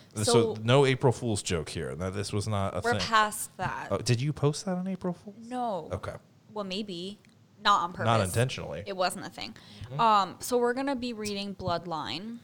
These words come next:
Speaker 2: Oh, let's go. Let's go. That's a good one.
Speaker 1: That's right.
Speaker 2: Holy shnikes.
Speaker 1: Mm-hmm.
Speaker 2: That's a
Speaker 1: Yes.
Speaker 2: really good one.
Speaker 1: I think that, like, five or six people voted for that one.
Speaker 2: Yeah.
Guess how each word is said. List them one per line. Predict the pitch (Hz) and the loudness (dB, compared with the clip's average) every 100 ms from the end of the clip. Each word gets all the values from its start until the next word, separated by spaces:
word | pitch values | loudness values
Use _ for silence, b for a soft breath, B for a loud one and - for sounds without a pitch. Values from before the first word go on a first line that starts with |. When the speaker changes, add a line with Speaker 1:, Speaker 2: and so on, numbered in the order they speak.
| - - | -10 0
Speaker 2:
Oh, | 101 101 | 4 4
let's | 98 - | 2 0
go. | 98 95 87 - | 2 4 2 0
Let's | 107 107 - | 2 2 0
go. | 95 90 87 71 - - - | -2 0 0 -4 -8 -8 0
That's | 120 123 | 4 4
a | 95 - - | 4 2 8
good | 120 117 | 10 10
one. | |
Speaker 1:
That's | 101 87 90 - | 6 4 2 2
right. | - | 6
Speaker 2:
Holy | 156 165 110 92 90 - - - 143 | 8 8 6 4 2 2 2 4 4
shnikes. | 160 107 104 - | 4 4 2 2
Speaker 1:
Mm-hmm. | - - - - - - - - - | 0 0 0 0 0 -2 -2 -2 4
Speaker 2:
That's | 123 120 | 4 4
a | 85 | 2
Speaker 1:
Yes. | 85 101 | 4 4
Speaker 2:
really | 101 87 | 4 4
good | 87 80 | 0 -2
one. | 82 76 - | -4 -2 0
Speaker 1:
I | 233 | 0
think | 247 240 - | 0 -4 0
that, | 240 214 180 - - | 2 2 0 -6 -10
like, | 208 202 180 - - _ _ _ | -4 -4 -4 -8 -20 _ _ _
five | 208 196 | -4 -2
or | 190 | -4
six | 190 - - - - | -8 -10 -10 -14 -14
people | 190 202 190 | -14 -8 -6
voted | 190 185 185 185 | -4 -6 -6 -10
for | - 185 | -10 -8
that | 190 190 | -6 -6
one. | 190 190 190 190 185 185 | -8 -8 -8 -10 -10 -6
Speaker 2:
Yeah. | 90 | -6